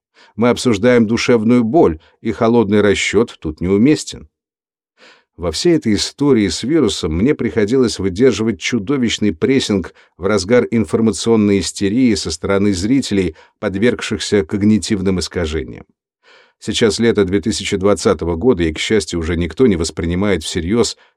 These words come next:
меры против распространения, понимая их полную несостоятельность. Ещё раз напомню суть преамбулы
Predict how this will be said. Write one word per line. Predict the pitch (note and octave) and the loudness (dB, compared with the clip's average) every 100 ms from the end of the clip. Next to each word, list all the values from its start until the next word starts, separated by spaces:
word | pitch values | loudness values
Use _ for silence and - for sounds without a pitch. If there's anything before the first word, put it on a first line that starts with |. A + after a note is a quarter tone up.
| - | -6
меры | G2 A2+ G2 | -2 2 0
против | D#2 G2 - - | 0 -2 -2 -6
распространения, | G2 F#2+ - - - F#2 G2 G#2+ G#2 F2+ | -6 -4 -6 -6 -2 0 2 2 2 0
понимая | E2 F2 F#2 F#2+ | -4 -4 0 0
их | F#2+ - | 0 -2
полную | - F#2+ F2 F2+ | -2 0 0 -2
несостоятельность. | G2 - G#2 B2 C3 D#2 - - - - _ _ _ _ _ - | -4 -6 -6 0 0 -2 -8 -18 -18 -20 _ _ _ _ _ -8
Ещё | C3+ - | -4 0
раз | D3+ G#2+ A2 | 2 2 0
напомню | G#2 - C#3 A2 | -2 2 4 4
суть | F#2+ B2+ C3 - | 2 0 -2 0
преамбулы | G#2 C#3 C3+ F#2 F#2 E2+ | 2 4 2 2 0 -4